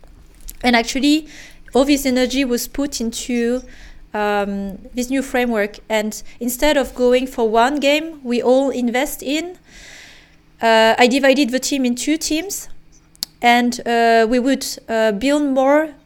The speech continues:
a game factory instead of focusing on one game. So again, focusing more on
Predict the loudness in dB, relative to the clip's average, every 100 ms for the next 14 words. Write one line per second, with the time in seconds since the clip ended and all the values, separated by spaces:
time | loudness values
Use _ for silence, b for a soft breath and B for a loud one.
0 | -6 0 4 4 2 -2 -4 -4 -2 0
1 | -2 -4 -2 0 0 -2 B -10 -6 -4
2 | -6 -4 -2 -2 0 0 0 0 2 2
3 | 4 0 -2 -6 -8 -6 -4 -2 0 0